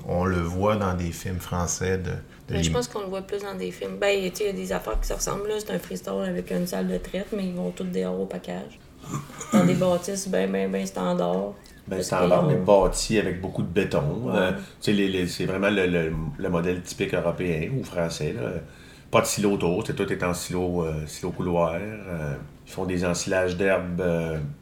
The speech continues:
Speaker 3: beaucoup plus de graminées versus nous autres ici, on utilise plus de légumineuses.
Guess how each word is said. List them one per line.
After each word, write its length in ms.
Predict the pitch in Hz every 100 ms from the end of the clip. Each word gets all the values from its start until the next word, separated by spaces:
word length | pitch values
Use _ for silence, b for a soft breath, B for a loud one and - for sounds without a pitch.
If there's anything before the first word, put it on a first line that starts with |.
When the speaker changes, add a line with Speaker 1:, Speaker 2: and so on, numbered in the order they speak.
| -
Speaker 3:
beaucoup 340 | 98 98 -
plus 280 | - 104 104
de 100 | 101
graminées 580 | 101 101 95 92 104 107
versus 540 | 98 - - 98 98
nous 160 | 92 95
autres 180 | 95
ici, 140 | - 101
on 100 | 98
utilise 340 | 92 95 98
plus 200 | - 98
de 80 | 95
légumineuses. 800 | 90 92 92 90 87 101 110 -